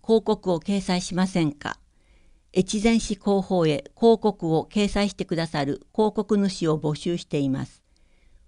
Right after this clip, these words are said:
広報誌の一回あたりの発行部数は約二万八千三百五十部で、大きな宣伝効果があります。会社のピーアールや商店の売り出しなど、この機会に広報誌の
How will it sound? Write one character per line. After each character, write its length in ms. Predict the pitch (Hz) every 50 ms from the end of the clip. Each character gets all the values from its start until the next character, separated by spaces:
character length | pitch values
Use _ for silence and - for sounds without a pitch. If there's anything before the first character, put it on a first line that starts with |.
| _ _ _ _ _
広 300 | - 220 226 226 220 220
報 200 | 214 208 202 185
誌 180 | 185 - - 151
の 220 | 143 131 - - _ _ _ _ -
一 120 | 185 - _
回 220 | - 240 233 214
あ 80 | 202 185
た 140 | 190 175 160
り 100 | 156 147
の 160 | 151 143 135
発 220 | 135 143 147 - _
行 160 | - 196 196 180
部 580 | 160 170 165 - - - _ _ _ 185 185
数 200 | 185 - - 170
は 300 | 160 143 127 135 131 - _ _ _ _ _ _
約 360 | - 165 180 - 160 147 - -
二 160 | 170 175 180
万 200 | 196 208 208 202
八 160 | - 208 180
千 280 | 185 - - 175 160 143
三 240 | - 180 180 180 180
百 220 | 180 175 - 165 135
五 160 | - 156 147
十 200 | 143 175 175 160
部 140 | 135 139 135
で、 200 | - - - _ _ _ _ _ _ _ -
大 160 | 190 202 196
き 160 | 196 - 170
な 240 | 165 151 139 - - _
宣 280 | _ - - 214 208 208
伝 180 | 208 214 214 202
効 200 | - 208 196 196
果 120 | - 156
が 100 | 147 143
あ 60 | 135
り 120 | 120 123 120
ま 140 | 117 123
す。 220 | 139 - - _ _ _ _ _ _ _ _ _ _ _ _ _ _ _ _ -
会 220 | - 214 214 220
社 180 | 214 - 185 170
の 240 | 151 156 - - _ -
ピ 160 | - 214 202 196
ー 60 | 180
ア 40 | 180
ー 40 | 170
ル 120 | 151 147 143
や 240 | 139 131 - - _
商 260 | - - - 220 214
店 260 | 202 - 208 202 196 190
の 120 | 185 170
売 80 | 175 160
り 100 | 175 160
出 160 | - 170 165
し 140 | - - 143
な 120 | 139 131
ど、 220 | 113 135 - - _ _ _ _ _ _ _
こ 140 | - - 214
の 120 | 214 196
機 160 | 190 - - -
会 220 | - 165 156 147
に 120 | 151 143
広 320 | 143 - - 202 190 185 190
報 140 | 190 175 160
誌 180 | - - 127
の 180 | 131 131 -